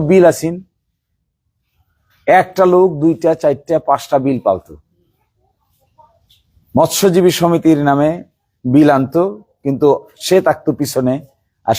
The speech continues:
সামনে থাকতো মৎস্যজীবী সমিতি, এখনো তাই করে। তারা দশ কোটি, বিশ কোটি টাকার ব্যবসাও করেছে এই সমস্ত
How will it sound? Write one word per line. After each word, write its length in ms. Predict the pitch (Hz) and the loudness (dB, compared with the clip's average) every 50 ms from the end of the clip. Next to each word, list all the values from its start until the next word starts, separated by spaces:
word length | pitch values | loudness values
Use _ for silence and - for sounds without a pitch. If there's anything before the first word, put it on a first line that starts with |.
| - | -2
সামনে 280 | - 160 160 156 147 139 120 | 0 0 2 2 0 0 -2
থাকতো 220 | - 139 139 - 147 127 117 | -2 -4 -4 -4 -4 -2 -2
মৎস্যজীবী 480 | 117 113 - - 127 117 107 104 98 | -2 -2 -2 -4 -2 -2 -2 -2 -2
সমিতি, 400 | 90 95 92 85 82 82 - - - _ _ _ _ _ - _ | -4 -6 -8 -8 -8 -12 -16 -20 -20 _ _ _ _ _ -6 _
এখনো 260 | - 127 127 170 190 - - | -2 0 2 2 2 2 2
তাই 160 | - 139 127 104 - | 0 0 0 0 -4
করে। 180 | 101 82 80 80 _ _ _ _ _ _ _ _ _ _ _ _ _ _ _ _ _ _ _ _ _ _ _ _ _ - | -6 -8 -10 -14 _ _ _ _ _ _ _ _ _ _ _ _ _ _ _ _ _ _ _ _ _ _ _ _ _ -2
তারা 200 | 170 170 175 190 190 160 190 | 0 2 2 2 2 2 0
দশ 140 | 202 190 - - - | 0 0 -2 -6 -6
কোটি, 200 | 233 214 240 240 | -6 -4 -4 -4
বিশ 200 | 196 233 220 - - - | -2 -4 -4 -6 -4 -4
কোটি 180 | 208 208 185 202 202 | -4 -4 -4 -4 -4
টাকার 200 | 208 - 196 185 | -2 0 0 0
ব্যবসাও 380 | 160 139 151 - - - 160 139 | 0 0 -2 -2 0 0 0 0
করেছে 300 | 120 - 113 101 - - - | 0 -2 -6 -6 -8 -10 -16
এই 80 | 85 - | -18 -18
সমস্ত 260 | - 85 85 80 _ | -18 -20 -20 -20 _